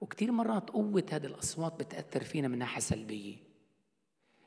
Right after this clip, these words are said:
منصير بني آدمين مكتئبين، متذمرين، منرفزين. مثلًا،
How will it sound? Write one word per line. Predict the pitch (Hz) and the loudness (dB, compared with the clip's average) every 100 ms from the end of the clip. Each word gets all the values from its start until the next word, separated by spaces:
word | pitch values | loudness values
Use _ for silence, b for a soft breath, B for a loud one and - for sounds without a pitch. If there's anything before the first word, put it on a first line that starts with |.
| b | b
منصير | 110 - 180 | -4 -2 -2
بني | 147 131 | 0 -2
آدمين | 127 127 131 117 | -4 -2 -2 -2
مكتئبين، | 113 - - 117 113 117 117 | -4 -4 -4 -2 0 0 0
متذمرين، | 113 110 110 110 110 113 127 127 117 113 110 | -2 -4 -2 0 2 2 2 2 0 -2 -4
منرفزين. | 110 120 117 113 117 135 120 117 - - - _ _ _ _ b b b - | -2 -2 -2 -2 2 4 2 -2 -10 -20 -20 _ _ _ _ b b b -4
مثلًا، | 202 - 123 139 | -4 -2 -2 -4